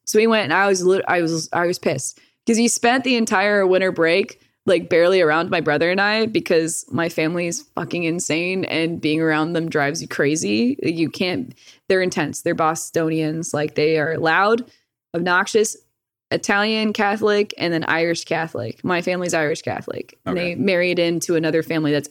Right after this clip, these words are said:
Speaker 1: Italian, and they're psychotic too. They're very loud,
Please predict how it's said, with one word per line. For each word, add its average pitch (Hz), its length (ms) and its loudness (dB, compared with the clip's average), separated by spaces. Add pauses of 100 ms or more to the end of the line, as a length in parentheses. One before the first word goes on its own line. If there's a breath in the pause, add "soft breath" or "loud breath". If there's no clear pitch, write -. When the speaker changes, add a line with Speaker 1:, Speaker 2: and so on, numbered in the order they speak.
Speaker 1:
Italian, 156 440 0 (320 loud breath)
and 165 180 0
they're 170 140 4
psychotic 160 560 -2
too. 143 340 0 (280 soft breath)
They're 160 80 -6
very 165 240 4
loud, 160 420 0